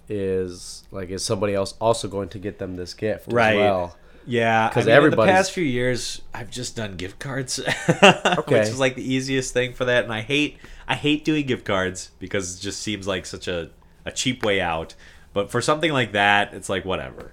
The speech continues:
Speaker 2: Do
Speaker 1: But
Speaker 2: a
Speaker 1: people,
Speaker 2: gift card. It's easy.
Speaker 1: It's funny because the person that's gifting it, like you said, doesn't like to give it. But the person that is receiving it, I feel like nine times out of ten loves getting a gift
Speaker 2: Yeah, they're,
Speaker 1: card.
Speaker 2: like, fine with it.
Speaker 1: Yeah.
Speaker 2: Yeah.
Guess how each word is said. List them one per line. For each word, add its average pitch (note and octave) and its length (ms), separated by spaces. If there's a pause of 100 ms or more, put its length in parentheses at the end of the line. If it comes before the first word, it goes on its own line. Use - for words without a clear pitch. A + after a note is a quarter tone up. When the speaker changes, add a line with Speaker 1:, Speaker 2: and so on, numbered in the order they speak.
(120)
Speaker 2:
Do - 80
Speaker 1:
But C3 100
Speaker 2:
a F2+ 40
Speaker 1:
people, D3+ 320
Speaker 2:
gift A#2+ 100
card. C2+ 100
It's - 140
easy. C#2+ 380 (340)
Speaker 1:
It's C3+ 160
funny C3+ 300
because F#2+ 380
the G2 100
person B2+ 340
that's A2 180
gifting A#2 460
it, B2+ 320
like A2 160
you G2+ 80
said, F2+ 260
doesn't A2+ 320
like G#2+ 420 (100)
to C#3+ 100
give C#3 240
it. - 160 (260)
But B2 140
the A#2 80
person E3+ 340
that C3 200 (240)
is G#2+ 160
receiving G#2+ 460
it, F3 320
I A2+ 100
feel C#3 220
like G#2 160
nine G#2+ 220
times G#2+ 260
out G2+ 100
of F#2 120
ten G#2 260
loves G2+ 480
getting G2+ 280
a F#2+ 40
gift G2+ 180
Speaker 2:
Yeah, G#2+ 140
they're, G2+ 80
Speaker 1:
card. D3 180
Speaker 2:
like, C#3+ 140
fine G2 260
with F2+ 140
it. F2 140
Speaker 1:
Yeah. B2 100
Speaker 2:
Yeah. G#2+ 320